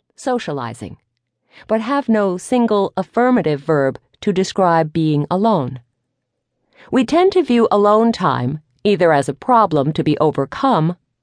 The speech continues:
or a luxury we cannot afford, not as a staple we all need. We're not just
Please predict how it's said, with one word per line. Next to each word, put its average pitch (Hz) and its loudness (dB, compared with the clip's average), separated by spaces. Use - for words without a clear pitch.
or 208 2
a 220 4
luxury 180 2
we 185 0
cannot 147 -2
afford, 226 0
not 208 2
as 165 0
a 165 0
staple 175 0
we 160 0
all 135 -2
need. 143 -2
We're 240 6
not 262 2
just 233 0